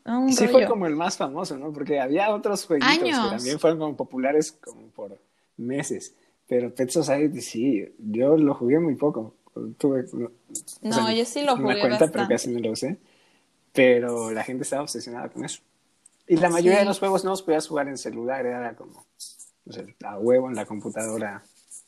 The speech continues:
Speaker 2: desde tu cuenta de
Speaker 1: Claro.
Speaker 2: Facebook, ¿no?
Speaker 1: Sí.
Speaker 2: Y Facebook era bien distinto. Ahorita
Speaker 1: Ujú.
Speaker 2: Facebook es, es muy raro, ya no es, bueno, ya no tengo, ¿no? Pero cuando la última temporada que lo usé, ya no veía, o sea, como que fotos de mis contactos o,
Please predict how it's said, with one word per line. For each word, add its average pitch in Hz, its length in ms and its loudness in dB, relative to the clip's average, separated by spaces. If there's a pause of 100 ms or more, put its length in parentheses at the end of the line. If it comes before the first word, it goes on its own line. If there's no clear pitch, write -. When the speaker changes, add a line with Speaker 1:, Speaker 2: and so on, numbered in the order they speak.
Speaker 2:
desde 113 240 -6
tu 208 120 -8
cuenta 220 220 -6
de - 40 -6
Speaker 1:
Claro. 226 280 0
Speaker 2:
Facebook, 196 160 -12
¿no? - 80 -16 (580)
Speaker 1:
Sí. 233 600 2 (280)
Speaker 2:
Y 156 100 6
Facebook 202 360 6
era 170 160 8
bien 156 260 0
distinto. 196 600 -4 (520)
Ahorita 180 340 4
Speaker 1:
Ujú. 220 80 4
Speaker 2:
Facebook 208 340 2
es, - 240 -2
es 180 180 -2
muy 180 180 -4
raro, 170 300 -2
ya 139 160 -6
no 185 200 -6
es, 180 240 -12
bueno, 160 320 0
ya 143 120 -2
no 160 120 -2
tengo, 165 240 -4
¿no? 143 180 -4
Pero 120 260 0
cuando 113 360 -6 (140)
la 113 180 -2
última 135 720 -4
temporada 131 340 2
que 135 80 -2
lo 127 100 0
usé, 135 280 -2 (360)
ya 165 200 6
no 202 140 0
veía, 185 500 4 (500)
o 151 60 -8
sea, 135 120 -2
como 135 300 -4
que 123 100 -2
fotos 165 300 4
de 175 80 4
mis 156 200 0
contactos 160 800 0
o, 123 320 -2